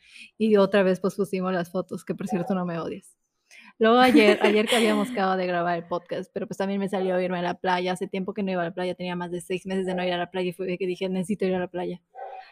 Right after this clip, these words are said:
Speaker 1: Y fue que dijimos,
Speaker 2: Mm.
Speaker 1: "Bueno, vamos a posponerlo un día, mañana hacemos un huequito en algún momento para poder grabar". Y así fue hoy.
Speaker 2: <laughs> Nada más se las estoy guardando, que les quede claro, porque está claro que no me está llevando a la playa con ella. <laughs> No es cierto.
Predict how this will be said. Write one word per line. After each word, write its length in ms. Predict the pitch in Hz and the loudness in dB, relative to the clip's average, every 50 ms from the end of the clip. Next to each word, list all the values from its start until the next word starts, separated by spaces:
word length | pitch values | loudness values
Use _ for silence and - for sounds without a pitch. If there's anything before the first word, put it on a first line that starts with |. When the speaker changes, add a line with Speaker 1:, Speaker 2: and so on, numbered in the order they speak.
| _ _ _ _ _ _ - | _ _ _ _ _ _ 0
Speaker 1:
Y 140 | 240 226 | 0 2
fue 160 | 226 247 240 240 | 2 2 2 2
que 140 | 247 247 240 | 4 4 4
dijimos, 380 | 240 214 240 240 240 233 226 220 | 4 2 2 2 2 2 2 2
Speaker 2:
Mm. 20 | |
Speaker 1:
"Bueno, 280 | 220 233 247 240 226 - 196 | 2 2 2 2 2 0 -2
vamos 260 | 190 180 190 208 226 | -4 -2 0 0 -2
a 60 | 269 | 0
posponerlo 540 | - 214 185 - 214 202 196 196 196 190 196 | 0 -2 -2 0 2 2 4 4 4 4 2
un 60 | 196 190 | 2 2
día, 240 | 202 208 208 202 202 | 4 2 2 2 2
mañana 300 | 202 196 196 196 202 202 | 0 0 0 -2 -2 -2
hacemos 320 | - - 202 196 185 - | -2 -2 -2 -2 0 0
un 80 | 214 190 185 | 2 2 4
huequito 420 | 196 185 - - 214 202 - 208 | 2 2 2 0 -2 -2 0 0
en 120 | 202 190 190 | 0 0 0
algún 160 | 185 185 190 | 0 0 0
momento 340 | 196 190 190 185 180 190 185 | 0 0 0 -2 -2 -2 -2
para 240 | 190 180 180 175 | -2 -2 -2 -4
poder 200 | - 185 180 175 | -4 -6 -6 -4
grabar". 340 | 175 180 170 170 175 175 175 175 - - - _ _ - 202 - 294 - - - | -6 -6 -6 -6 -8 -8 -10 -12 -16 -20 -20 _ _ -8 0 2 2 0 0 -2
Y 80 | - 202 | -4 -4
así 200 | - - 208 196 | -2 0 0 0
fue 180 | - - 190 175 | 0 0 0 0
hoy. 140 | 180 180 | 0 0
Speaker 2:
<laughs> 340 | 170 - - 285 247 - _ _ _ _ _ _ _ _ _ _ _ _ | -2 -6 -10 -12 -12 -12 _ _ _ _ _ _ _ _ _ _ _ _
Nada 240 | - 202 220 262 330 | -12 -6 -4 -2 0
más 160 | 381 415 403 | 0 0 2
se 60 | 392 370 | 4 4
las 160 | 302 302 302 | 4 4 4
estoy 240 | 262 254 - 226 226 | 2 2 0 0 2
guardando, 560 | 240 226 208 180 170 170 170 170 170 165 180 | 2 2 0 0 0 -2 -4 -4 -6 -6 -6
que 140 | - 196 208 | -4 -2 -2
les 160 | 208 220 214 | -2 -2 -2
quede 280 | - 214 214 214 208 | -2 0 0 0 0
claro, 360 | 208 - 165 165 165 170 170 143 | -2 -4 -6 -6 -6 -6 -6 -6
porque 260 | 160 180 180 180 190 | -6 -8 -6 -6 -6
está 240 | 196 - 226 240 247 | -4 -2 -2 0 2
claro 300 | 240 240 220 233 233 233 | 2 2 2 2 2 2
que 100 | 226 208 | 0 -2
no 100 | 202 208 | -2 -2
me 80 | 220 | -4
está 140 | 233 233 220 | -4 -2 -2
llevando 320 | 226 220 208 196 190 196 | -2 -2 -2 -2 -4 -6
a 20 | 196 | -6
la 120 | 196 190 | -8 -8
playa 280 | 202 185 185 180 185 190 | -8 -8 -6 -6 -6 -8
con 160 | 190 196 202 | -8 -8 -8
ella. 220 | 214 214 214 240 233 | -8 -10 -10 -10 -10
<laughs> 220 | 196 202 240 247 233 | -6 -4 -2 0 2
No 60 | 233 | 0
es 80 | 220 214 | 0 0
cierto. 240 | 208 180 165 160 | -2 -4 -4 -6